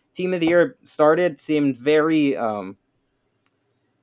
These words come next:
it was very dramatic, the shift that happened. All of a sudden, it just became fucking impossible to get anything. And it didn't matter how much you saved. It was just down to pure luck, so you may as well have not saved, 'cause you were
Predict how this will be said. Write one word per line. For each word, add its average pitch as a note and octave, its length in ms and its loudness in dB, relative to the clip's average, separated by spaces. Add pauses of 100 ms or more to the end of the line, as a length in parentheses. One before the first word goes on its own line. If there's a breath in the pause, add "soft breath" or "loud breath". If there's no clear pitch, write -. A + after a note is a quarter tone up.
it D#3 60 -4
was E3+ 160 0
very F#3+ 260 6
dramatic, B2+ 540 0
the A2 80 -8
shift - 320 -8
that G2+ 100 -4
happened. G2 460 -8
All F#3 200 4
of G3 80 0
a F#3+ 80 2
sudden, D#3 340 0
it C#3+ 200 -4
just - 180 -10
became A#2+ 280 -8
fucking A#2+ 340 -6
impossible G#2+ 460 -6
to G#2 60 -10
get G2 240 -12
anything. G#2+ 520 -12
And G2+ 280 -14
it B2 100 -10
didn't F#3 240 -2
matter E3 260 2
how D3+ 100 0
much D3 200 -2
you B2 80 -6
saved. F#3+ 520 -2
It C#3+ 60 -10
was C3+ 180 -6
just D3+ 180 -10
down C#3+ 180 -2
to B2 80 -6
pure C#3+ 200 -6
luck, B2+ 260 -2
so - 100 -8
you B2+ 60 -6
may B2+ 120 -6
as B2 60 -10
well B2+ 140 -4
have G#2 120 -6
not A#2 220 -4
saved, F3+ 340 -6
'cause B2+ 140 -8
you B2+ 80 -10
were A2 180 -8